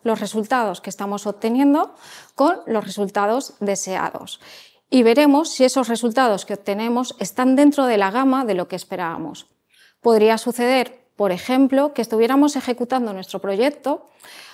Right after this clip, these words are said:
con una calidad aceptable, con un presupuesto por debajo de lo estimado, pero que hubiese un retraso.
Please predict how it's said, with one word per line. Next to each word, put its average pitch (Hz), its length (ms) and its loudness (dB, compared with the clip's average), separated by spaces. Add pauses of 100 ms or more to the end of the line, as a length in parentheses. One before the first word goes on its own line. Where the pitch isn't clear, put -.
(220)
con 311 340 4
una 214 220 0
calidad 202 540 2
aceptable, 269 680 0 (240)
con 254 180 0
un 262 80 2
presupuesto 262 880 0 (300)
por 220 160 2
debajo 233 560 2
de 196 100 -2
lo 202 80 2
estimado, 285 720 0 (160)
pero 294 260 2
que 254 120 0
hubiese 214 240 -2
un 196 80 -6
retraso. 185 500 -8